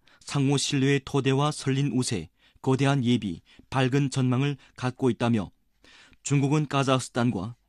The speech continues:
에너지, 생산 능력, 핵발전, 금융, 과학기술 분야의 협력을 확대하고 과경 전자상 플랫폼을 구축하며 쌍무 무역 규모를 확대해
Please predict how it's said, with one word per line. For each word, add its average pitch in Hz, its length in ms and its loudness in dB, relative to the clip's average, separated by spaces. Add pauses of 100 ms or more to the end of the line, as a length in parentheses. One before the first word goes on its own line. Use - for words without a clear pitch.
(120)
에너지, 127 520 2 (120)
생산 139 400 0
능력, 120 340 2 (340)
핵발전, 117 640 -2 (200)
금융, 123 380 2 (380)
과학기술 135 520 0
분야의 135 400 0
협력을 127 460 0
확대하고 117 560 -2 (500)
과경 131 420 2 (240)
전자상 139 560 2
플랫폼을 135 480 0
구축하며 113 600 -4 (480)
쌍무 143 340 2
무역 135 320 4
규모를 127 320 0
확대해 113 520 -4